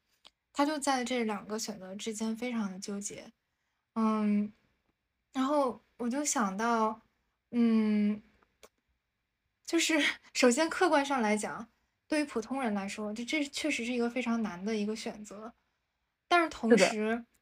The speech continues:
Speaker 1: 嗯，就像你刚才说的，他们好像就不知道自己真的想要什么，但这个问题确实很难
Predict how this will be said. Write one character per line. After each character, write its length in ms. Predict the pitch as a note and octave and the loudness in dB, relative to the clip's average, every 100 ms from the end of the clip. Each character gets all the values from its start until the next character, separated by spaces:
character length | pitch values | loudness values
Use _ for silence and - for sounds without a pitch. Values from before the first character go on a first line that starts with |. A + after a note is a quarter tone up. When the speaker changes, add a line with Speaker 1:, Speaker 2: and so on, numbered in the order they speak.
| _ | _
Speaker 1:
嗯， 680 | G#3+ A#3+ A#3+ A#3 A3+ A3+ G#3+ _ - _ _ - | 0 6 8 8 6 2 -2 _ -20 _ _ -6
就 100 | D4 | -2
像 320 | D4 C4+ G#3+ - - | 0 -2 -4 -8 -2
你 140 | A3+ | -2
刚 200 | A3 C4 | 0 -4
才 180 | B3+ A3+ | -2 -2
说 220 | A3+ C4 | -2 -4
的， 60 | B3 | -4
他 140 | - | -4
们 100 | D4 | -4
好 100 | C#4 | -4
像 200 | G3+ B3 | -4 -4
就 100 | C4 | -4
不 160 | C#4+ C#4 | -6 -6
知 140 | C4+ | -2
道 240 | D4 C#4+ A3+ | 2 2 0
自 200 | A3+ C4 | -2 -8
己 260 | G3+ F3 - _ - | -8 -12 -14 _ -2
真 260 | D4+ D#4 D#4+ | 2 2 0
的 100 | C4+ | -2
想 260 | B3+ G3+ | -2 -2
要 260 | A3 D4 A#3+ | 2 4 4
什 180 | A#3 G#3+ | 0 -6
么， 160 | A#3 - _ _ _ F4 | -12 -20 _ _ _ 0
但 80 | |
这 100 | E4+ | 4
个 120 | F4+ D#4 | 4 4
问 120 | D#4+ | 0
题 120 | C#4+ | -2
确 220 | A#3+ - E4+ | -4 -2 -2
实 160 | A#3 | -2
很 240 | A3+ G#3+ G#3 | -2 -4 -6
难 320 | E3+ E3 | -10 -14